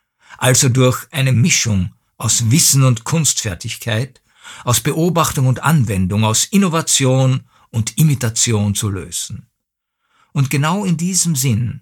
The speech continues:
können die Erfindungen des Daedalus, aber auch die Umstände, unter denen sie zustande kamen,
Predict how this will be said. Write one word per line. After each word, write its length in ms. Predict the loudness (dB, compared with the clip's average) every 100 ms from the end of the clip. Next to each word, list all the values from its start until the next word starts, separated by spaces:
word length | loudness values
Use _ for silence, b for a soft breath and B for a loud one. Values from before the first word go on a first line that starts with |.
| _ _ _ -2
können 260 | 2 4
die 80 | 2
Erfindungen 600 | 0 0 0 0 0 0
des 180 | -2 -2
Daedalus, 840 | -2 -2 -4 -6 -8 -8 -8 -10 B B
aber 180 | 2 2
auch 100 | 2
die 120 | 0
Umstände, 880 | -2 -2 -2 -2 0 0 0 0 0
unter 200 | 0 2
denen 220 | 2 2
sie 140 | 0 -2
zustande 600 | -4 -4 -2 -2 -4 -8
kamen, 640 | -8 -6 -4 -2 -2 -6